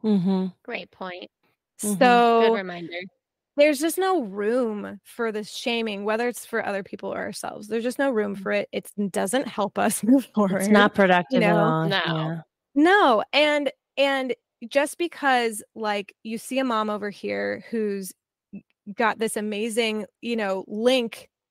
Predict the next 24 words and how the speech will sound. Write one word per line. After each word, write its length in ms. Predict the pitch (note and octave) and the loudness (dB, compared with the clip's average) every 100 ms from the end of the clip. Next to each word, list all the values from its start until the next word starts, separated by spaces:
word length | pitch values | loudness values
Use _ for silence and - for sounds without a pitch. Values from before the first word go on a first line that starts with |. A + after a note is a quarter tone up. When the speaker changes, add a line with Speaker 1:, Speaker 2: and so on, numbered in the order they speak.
| _ | _
Speaker 3:
with 280 | G#3+ A3 - _ D#3+ | -2 -2 -4 _ -8
her 160 | A3+ | -4
baby 460 | G#3 G3 G#3 G3 G3 | -2 -4 -6 -6 -8
because 460 | G#3 - A3 G3+ G3 | -8 -6 -4 -4 -4
they've 180 | G3+ G3 | -6 -4
been 300 | G#3 G3 G3 _ _ | -4 -4 -8 _ _
so 260 | - B3 B3+ | 0 2 2
connected 480 | B3+ G#3+ - G#3+ | 2 0 -2 -4
and 140 | G3+ G3 | -4 -6
she's 180 | G#3+ - | -6 -4
home 500 | C4 A#3 A#3 A3+ A3+ | 0 0 0 -2 -2
with, 140 | G#3+ _ _ | -4 _ _
with 200 | G#3+ A3 - | -6 -4 -4
the 60 | |
baby 420 | G3+ G3 G3+ G3+ | -4 -2 -2 -2
and 100 | F#3+ | -2
they're 80 | F#3+ | -4
practicing 500 | - G#3+ - A3 A3+ | -2 -4 -4 -6 -2
E 100 | A3 A3 | -2 -2
C 280 | - G3+ G3 | -4 -6 -4
and 140 | - G3 | -6 -6
all 120 | G3 | -4
these 180 | A3 - | -4 -4
things, 460 | A#3+ G#3 G3 G#3 | -2 0 -2 -6